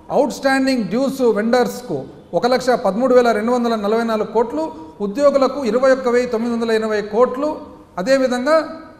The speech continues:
ఇవన్నీ కలుపుకుంటే తొమ్మిది లక్షల డెబ్బై నాలుగు వేల ఐదు వందల యాభై ఆరు కోట్ల అప్పులు ఉన్నాయి.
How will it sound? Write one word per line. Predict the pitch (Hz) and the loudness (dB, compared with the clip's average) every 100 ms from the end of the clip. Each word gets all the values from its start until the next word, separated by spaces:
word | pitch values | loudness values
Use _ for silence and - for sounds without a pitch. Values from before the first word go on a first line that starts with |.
| - - - | -20 -20 -10
ఇవన్నీ | 214 220 220 269 311 | -2 0 0 0 0
కలుపుకుంటే | 254 247 269 254 302 | 0 -2 -4 -2 -2
తొమ్మిది | - 226 254 269 | -2 -2 -2 -2
లక్షల | 262 254 277 | -2 0 0
డెబ్బై | 220 208 254 | 0 -2 -2
నాలుగు | 262 254 240 | 0 0 0
వేల | 233 262 214 226 226 208 | 0 2 2 2 0 -2
ఐదు | 233 254 | 0 0
వందల | 247 240 | 0 0
యాభై | 226 220 220 214 | 0 0 2 0
ఆరు | 208 | 0
కోట్ల | - 240 240 | 0 -2 0
అప్పులు | 190 - 220 | -4 0 -2
ఉన్నాయి. | 180 170 | 0 -2